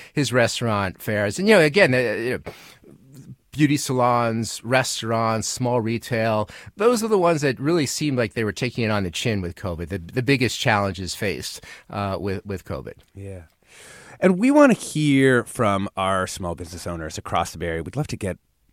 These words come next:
Speaker 2: people from, from across the whole, uh, region. Are you a small business owner, and how'd you fare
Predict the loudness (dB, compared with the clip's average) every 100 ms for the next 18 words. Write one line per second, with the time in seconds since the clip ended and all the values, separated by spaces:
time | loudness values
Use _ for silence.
0 | _ -8 -6 -4 -4 -2 -4 -6 -8 -8
1 | 0 0 0 -2 0 2 2 2 0 -4
2 | -2 -4 -4 -2 -2 -2 -4 -8 -14 -6
3 | 0 2 2 0 2 4 4 0 -2 -4
4 | -6 -4 -4 -4 -4 -6 -12 _ _ _
5 | -4 -2 -2 -2 -4 -6 -2 -2 -2 -6